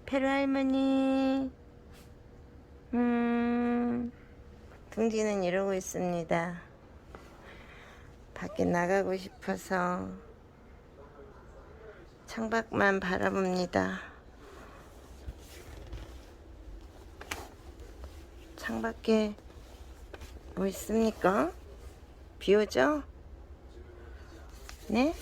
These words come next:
비가 오죠? 네? 누구 기다리세요?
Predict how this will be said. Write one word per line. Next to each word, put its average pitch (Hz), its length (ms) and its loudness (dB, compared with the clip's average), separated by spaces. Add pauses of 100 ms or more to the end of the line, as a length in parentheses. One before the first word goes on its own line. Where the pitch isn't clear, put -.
(2000)
비가 208 300 4
오죠? 226 420 6 (1600)
네? 254 260 2 (2750)
누구 202 280 4
기다리세요? 202 840 2